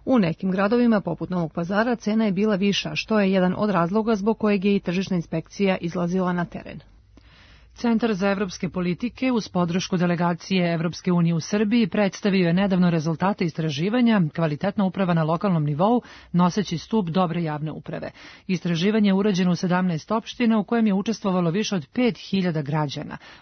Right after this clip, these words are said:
Speaker 2: Odgovarali su na pitanja koje se odnose na zapošljavanje, kreiranja javne politike, donošenje odluke o budžetu i transparentnosti u opštinama u kojima žive. Detaljnije u izveštaju Sandre Cvijanović.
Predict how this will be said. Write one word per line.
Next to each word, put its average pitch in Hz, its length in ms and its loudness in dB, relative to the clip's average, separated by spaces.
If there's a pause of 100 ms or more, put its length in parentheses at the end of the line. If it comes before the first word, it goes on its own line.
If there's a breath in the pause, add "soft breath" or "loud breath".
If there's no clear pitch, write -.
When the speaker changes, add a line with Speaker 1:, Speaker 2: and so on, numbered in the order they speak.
Speaker 2:
Odgovarali 220 560 2
su 160 120 -4
na 160 100 0
pitanja 208 420 0
koje 175 160 -2
se 180 120 -2
odnose 165 280 -2
na 147 100 -8
zapošljavanje, 190 800 0 (320 loud breath)
kreiranja 233 580 4
javne 165 420 2
politike, 208 540 0
donošenje 170 540 0
odluke 170 320 -2 (140)
o - 120 -2
budžetu 175 540 0
i 175 60 2
transparentnosti 175 840 0
u 160 60 -2
opštinama 202 500 2
u 196 60 0
kojima 160 420 -2
žive. 165 400 -2 (360 loud breath)
Detaljnije 185 560 0
u 156 80 -4
izveštaju 185 760 -4
Sandre 156 340 -10
Cvijanović. 190 720 -6